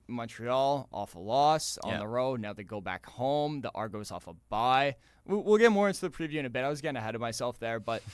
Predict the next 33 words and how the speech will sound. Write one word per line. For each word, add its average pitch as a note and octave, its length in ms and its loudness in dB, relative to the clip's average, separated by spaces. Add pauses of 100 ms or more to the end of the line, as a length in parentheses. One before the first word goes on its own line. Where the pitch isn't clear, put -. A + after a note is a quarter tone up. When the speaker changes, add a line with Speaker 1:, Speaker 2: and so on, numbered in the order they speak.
Speaker 1:
<laughs> - 200 -20
Montreal C#3 720 0
is, A#2 560 -4 (580)
I C#3 100 4
think D#3+ 280 -4
they C3+ 240 -2
just C3 160 -8
need C3+ 160 -4
to A2+ 40 -12
find A2 560 -4
ways G2 420 -6
to G#2+ 100 -12
get G2+ 200 -8
the A2 60 -14
ball F2 240 -8
in F2+ 80 -10
Steinbach's F2 480 -10
hands G#2 480 -8
more A#2+ 500 -2 (400)
and B2 160 -4
stop - 600 -2
being B2 260 -6
reliant G#2 640 -4
on G#2 140 -8
Cody A2 240 -6
Fajardo. A2+ 580 -2
I G2 120 -4
know A2+ 100 -2
you A#2+ 160 -2
have A#2 240 -4
good A#2+ 160 -6
wide A#2+ 240 -2
receivers B2 600 -6